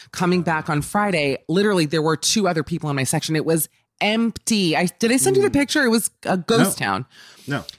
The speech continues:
Speaker 1: It was so empty, um, which was lovely. I watched, uh, some wonderful films on,
Speaker 2: Wait, what
Speaker 1: or
Speaker 2: did you watch?
Speaker 1: films, as they say in the U K.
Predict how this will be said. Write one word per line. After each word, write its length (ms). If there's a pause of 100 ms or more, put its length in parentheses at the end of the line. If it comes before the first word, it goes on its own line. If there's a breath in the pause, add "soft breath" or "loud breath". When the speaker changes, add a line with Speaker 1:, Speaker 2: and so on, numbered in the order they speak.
(120)
Speaker 1:
It 60
was 120
so 220
empty, 560
um, 480
which 240
was 140
lovely. 320
I 80
watched, 540
uh, 300
some 240
wonderful 400
films 560 (420 loud breath)
on, 320
Speaker 2:
Wait, 100
what 60
Speaker 1:
or 120
Speaker 2:
did 80
you 60
watch? 100
Speaker 1:
films, 680
as 240
they 140
say 340
in 160
the 100
U 140
K. 240